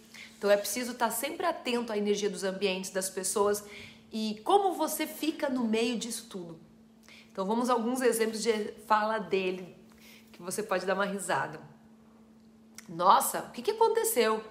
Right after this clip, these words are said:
Fiquei cansada de repente, sem energia, irritada. Opa,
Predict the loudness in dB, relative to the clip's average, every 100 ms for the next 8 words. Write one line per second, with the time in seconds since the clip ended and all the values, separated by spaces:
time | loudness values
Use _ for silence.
0 | -18 -10 -4 -2 -2 -4 2 2 2 2
1 | 0 0 0 0 0 -2 -2 -2 -2 -4
2 | -2 -2 -2 -4 -8 -2 4 6 6 2
3 | -6 -8 -20 -20 -20 -20 -20 2 2 4
4 | 2 2